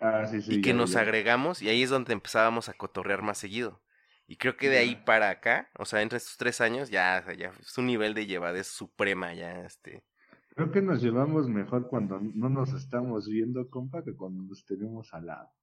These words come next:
Speaker 1: <laughs>
Speaker 2: O,
Speaker 1: O, o
Speaker 2: o
Speaker 1: nos
Speaker 2: no.
Speaker 1: hablamos más.
Speaker 2: <laughs>
Speaker 1: A la,
Speaker 2: O, o
Speaker 1: a la
Speaker 2: no.
Speaker 1: Imagínense, si digo que nos llevamos mejor, ya se imaginarán en vivo, ¿no?
Speaker 2: No, es que ya hay más confianza. Creo, eh, creo
Speaker 1: Ajá.
Speaker 2: que, creo que ya pasó eso, ¿no? De que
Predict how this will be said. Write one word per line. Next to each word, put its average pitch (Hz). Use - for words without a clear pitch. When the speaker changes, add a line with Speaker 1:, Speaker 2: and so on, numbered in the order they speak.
Speaker 1:
<laughs> -
Speaker 2:
O, -
Speaker 1:
O, 120
o 127
Speaker 2:
o 127
Speaker 1:
nos 143
Speaker 2:
no. -
Speaker 1:
hablamos 147
más. 151
Speaker 2:
<laughs> -
Speaker 1:
A 143
la, 151
Speaker 2:
O, 120
o -
Speaker 1:
a 139
la 143
Speaker 2:
no. 156
Speaker 1:
Imagínense, 120
si 117
digo 135
que 135
nos 104
llevamos 117
mejor, 127
ya 113
se 120
imaginarán 104
en 104
vivo, 104
¿no? 110
Speaker 2:
No, 131
es 151
que 135
ya 170
hay 185
más 180
confianza. 123
Creo, 120
eh, 117
creo 120
Speaker 1:
Ajá. -
Speaker 2:
que, 120
creo 113
que -
ya 113
pasó 107
eso, 92
¿no? 95
De 113
que 90